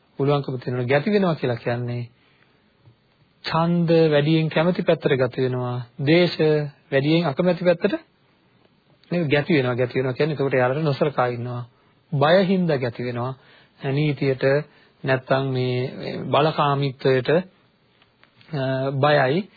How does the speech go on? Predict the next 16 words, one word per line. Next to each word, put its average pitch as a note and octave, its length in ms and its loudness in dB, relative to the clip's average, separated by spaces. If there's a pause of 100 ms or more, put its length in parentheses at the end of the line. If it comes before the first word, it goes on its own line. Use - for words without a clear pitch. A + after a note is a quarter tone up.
(300)
මට C#3+ 200 -2
පස්සේ - 280 -4
කරදර D3+ 400 0
කරයි C3+ 300 0
කියලා C3 220 -2
බයයි. B2+ 380 -4 (560)
අද C#3+ 120 -4
අප්පු C3+ 380 0
ලොකු D3 200 2
ලොකු D#3 240 2
මිනිස්සු C#3+ 320 -4
කියලා C3+ 240 0
ඇත්ත B2+ 120 -4
කතා B2+ 360 0
කරන්න B2 280 -6
බයයි. B2 340 0